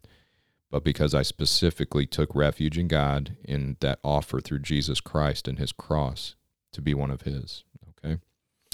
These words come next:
All right, guys. Love this verse. Love the, how the gospel can be so clearly found in the Old Testament. Love that you guys can see that together with me.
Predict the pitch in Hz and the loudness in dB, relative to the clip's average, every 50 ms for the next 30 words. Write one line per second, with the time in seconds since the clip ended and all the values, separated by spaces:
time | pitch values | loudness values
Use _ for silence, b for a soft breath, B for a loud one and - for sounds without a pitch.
0 | B B B B B B B B B B B - - 110 127 98 - 87 95 98 | B B B B B B B B B B B 2 4 6 6 8 8 8 8 6
1 | - - - 87 95 95 85 92 87 - - 90 92 90 82 - 85 87 87 78 | 4 4 6 8 8 8 8 6 4 6 6 6 6 6 6 6 6 6 6 6
2 | 76 69 85 90 85 80 76 - 80 73 78 82 - - - 85 80 - 85 80 | 4 4 6 6 6 4 4 4 4 4 4 4 2 0 0 0 0 0 0 2
3 | 73 80 76 - - 80 73 - - 85 80 78 78 76 - - - 78 78 78 | 2 2 2 2 2 0 0 0 2 2 4 4 4 2 0 0 0 2 4 4
4 | 78 78 80 78 76 - - 76 76 73 73 73 71 71 69 71 - - 71 71 | 4 2 2 0 -2 -2 -2 -2 0 0 0 0 -2 -2 -2 -2 -2 0 -2 -2
5 | - - 82 87 - - - 101 101 - - _ _ _ _ - 80 78 76 71 | -2 0 0 0 0 0 2 0 0 0 -2 _ _ _ _ -2 -2 0 0 0
6 | 60 57 76 80 73 73 - - - - - - 82 82 82 78 - - - - | 0 0 0 0 0 0 0 -2 -4 -2 0 2 2 4 4 2 0 -2 -4 -2
7 | - 82 82 85 82 82 80 - 82 85 85 | 0 2 2 2 2 0 0 0 0 0 0